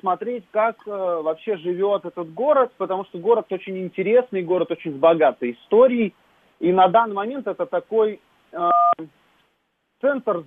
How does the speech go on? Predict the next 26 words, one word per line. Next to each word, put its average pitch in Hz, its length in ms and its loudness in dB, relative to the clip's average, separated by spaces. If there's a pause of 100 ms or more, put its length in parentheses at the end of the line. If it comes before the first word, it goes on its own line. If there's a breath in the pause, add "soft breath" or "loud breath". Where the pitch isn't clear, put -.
заводов 208 520 0
и 208 120 -8
фабрик, 143 540 0
э, 117 460 -8
здесь, 135 180 -8
в 123 60 -18
Беларуси. 160 500 4
Тут, 156 240 -4
там 180 220 4
очень 170 640 -6
много 180 340 -4
сосредоточено 165 720 -2
очень 165 240 -4
интересных, 170 880 0
э, - 40 -4 (1120)
производств. 208 680 0 (720)
И, 226 260 2
например, 233 640 2
я 240 240 6
был 214 340 -2
на 190 540 -6 (540)
фабрике, 185 920 -2 (160)
э, 151 360 -2
кондитерской 208 640 -4
фабрике, 190 580 0
которая... 180 500 -2